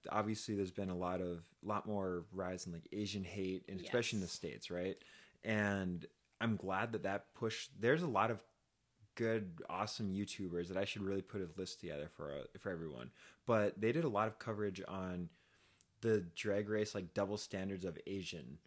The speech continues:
Speaker 1: of
Speaker 2: Mm-hmm.
Speaker 1: how Asian Americans and just Asian contestants on Drag Race have been portrayed just so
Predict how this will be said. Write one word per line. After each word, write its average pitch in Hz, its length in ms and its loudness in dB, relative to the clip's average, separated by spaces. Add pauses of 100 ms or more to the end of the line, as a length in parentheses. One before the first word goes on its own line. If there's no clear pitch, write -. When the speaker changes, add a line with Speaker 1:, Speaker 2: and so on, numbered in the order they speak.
(300)
Speaker 1:
of 113 200 4
Speaker 2:
Mm-hmm. 107 100 -2
Speaker 1:
how 110 240 4
Asian 104 320 -2
Americans 95 560 -2
and 110 220 0
just 98 240 -2
Asian 98 460 -2
contestants 95 760 -4
on 90 120 -4
Drag 104 280 0
Race 82 380 -6 (400)
have 101 260 4
been 101 300 2
portrayed 95 600 -2
just 90 560 -2
so 104 320 2